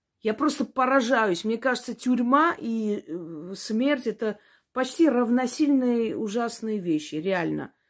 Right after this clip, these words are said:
И человек, и люди освобождаются из тюрьмы, выходят.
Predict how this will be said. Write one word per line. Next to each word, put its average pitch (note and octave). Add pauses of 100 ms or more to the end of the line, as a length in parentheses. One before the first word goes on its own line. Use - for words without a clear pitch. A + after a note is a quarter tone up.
(420)
И -
человек, C#4+
и G#3
люди G3 (360)
освобождаются G#3+
из G3
тюрьмы, A3
выходят. F3